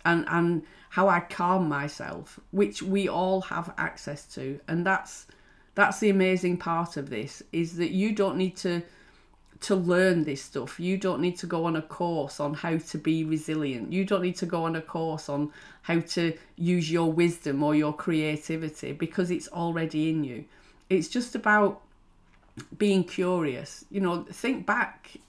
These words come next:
just for a minute about when was the last time you showed your resilience. It might have been something simple like going shopping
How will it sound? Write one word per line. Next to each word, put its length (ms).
just 320
for 140
a 60
minute 400
about 280
when 180
was 140
the 80
last 320
time 280
you 160
showed 380
your 160
resilience. 720
It 200
might 380
have 180
been 580
something 420
simple 400
like 220
going 260
shopping 580